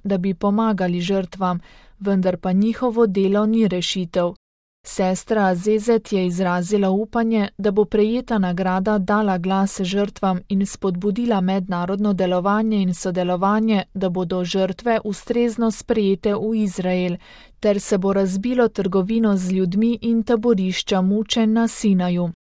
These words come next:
Po podatkih klinike Zdravniki za človekove pravice v Izraelu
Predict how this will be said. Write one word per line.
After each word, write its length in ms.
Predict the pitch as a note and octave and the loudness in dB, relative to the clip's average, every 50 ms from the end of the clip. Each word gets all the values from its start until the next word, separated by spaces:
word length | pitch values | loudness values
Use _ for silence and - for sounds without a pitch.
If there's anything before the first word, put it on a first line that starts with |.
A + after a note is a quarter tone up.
| _ _ _ _ _ _ _ - | _ _ _ _ _ _ _ -4
Po 100 | G#3+ F#3 | -4 -2
podatkih 720 | - G3+ F#3+ F3+ F#3+ F#3 F#3 F#3 - - A3+ G#3+ G3+ - - - | 0 -2 0 0 0 0 0 -2 -4 -6 -4 -4 -4 -6 -8 -4
klinike 520 | - A3+ A#3 A#3 A3+ A3+ G#3 - A3 G3 F#3 | 0 2 2 2 2 0 0 0 0 0 0
Zdravniki 600 | F3 F#3 G3 F#3 F#3 F#3+ G3 G#3+ A3 - - F#3+ | 0 0 0 0 2 2 2 0 0 -2 -6 -6
za 180 | F3+ - F#3 | -2 -4 -4
človekove 640 | F3+ - - G#3 F#3+ F#3 F3+ F3 - - F#3+ G3 F#3+ | -4 -2 -4 -2 0 0 -2 -2 -2 -2 -2 -2 -2
pravice 600 | E3+ - F#3+ F#3 F#3 G#3+ A3+ G3+ - - G3+ F#3 F#3 - | -2 -2 -2 -2 -2 -2 -4 -4 -2 -2 -2 -2 -2 -4
v 120 | - G3 G#3 | -4 -2 0
Izraelu 760 | A3 A#3 A#3 G#3 - A3 G#3+ G#3+ G#3+ G#3+ G#3+ G#3 G3+ F#3+ | 0 -2 -2 0 2 2 4 4 4 4 2 2 2 0